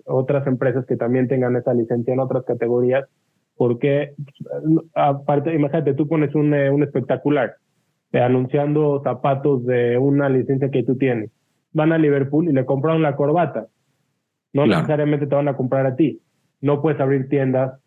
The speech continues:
Speaker 1: tú, porque debe ser de todas las categorías. O sea, a lo mejor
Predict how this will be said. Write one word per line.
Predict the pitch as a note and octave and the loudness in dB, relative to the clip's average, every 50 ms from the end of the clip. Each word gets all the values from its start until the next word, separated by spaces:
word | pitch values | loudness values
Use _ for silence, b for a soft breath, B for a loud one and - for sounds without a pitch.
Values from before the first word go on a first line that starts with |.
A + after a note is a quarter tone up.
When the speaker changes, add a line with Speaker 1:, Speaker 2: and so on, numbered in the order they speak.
| _ _ | _ _
Speaker 1:
tú, | - C3 B2 B2 C3 C3+ - - _ _ - | 0 2 2 2 0 -2 -6 -12 _ _ -2
porque | A#2+ A2+ A2 - A#2 A2 G#2+ G#2+ G#2 C3+ | -2 -2 0 0 0 0 0 0 -2 -4
debe | C3+ C3 C3 A#2+ A#2+ A#2+ A#2 | -4 -2 0 0 0 0 0
ser | - B2 A#2+ A2+ A#2 - - _ _ _ - | 0 0 0 -2 -4 -8 -14 _ _ _ -4
de | C3+ B2+ A#2+ A2 | 0 0 0 0
todas | A2+ - B2+ B2+ B2+ B2+ | 0 0 0 2 2 2
las | B2 A#2 A2+ A2 G2+ - - _ _ - | 0 0 0 -2 -4 -6 -12 _ _ -4
categorías. | A#2+ A#2 A2+ B2+ B2 B2 B2+ C3 C3+ C3 C3 C3 C3 B2+ B2+ - - | -2 -2 0 0 0 2 2 2 2 2 2 2 0 -2 -4 -6 -12
O | - A#2 | -8 -4
sea, | - A2+ A2 | -2 -2 -2
a | G#2+ | 0
lo | A2 A2 | 0 0
mejor | A#2 A2 - C3+ C3+ C#3 C3+ C#3 C#3 | 0 0 0 0 0 0 0 -4 -8